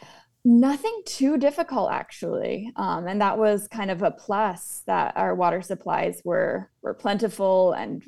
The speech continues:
really great quality. Um, yeah, I think there was only, like, two s-, rivers that we had to actually, like, take our shoes off and kind of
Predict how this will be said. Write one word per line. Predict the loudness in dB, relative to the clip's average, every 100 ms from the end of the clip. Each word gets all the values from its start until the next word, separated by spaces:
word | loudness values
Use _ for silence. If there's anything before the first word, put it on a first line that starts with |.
| -4
really | 0 2 0 -2 -8 _ _ -18 -18 -16 -10 -8 -6
great | -2 0 0
quality. | 0 0 2 0 0 -2 -4 -8 _ -8
Um, | -4 -4 -4 -6 -8 -12 _ _ _ -20 _ _ _ -4
yeah, | 0 2
I |
think | 0 0
there | 0
was | -2 -2
only, | 0 2 2 2
like, | 0 -2 -4
two | -4 -2 0 2 2 2 0
s-, | -4 -6
rivers | -2 0 0 -2 0
that | -2 -2
we |
had | -4 -4 -4
to | -2 -2 -2
actually, | -2 -4 -4 -4
like, | -4 -6
take | -4 -4 -4
our | -6
shoes | -4 -4 -2
off | -2 0 -2 -6 -8
and | -8 -8 -10 -8
kind | -6 -6
of | -10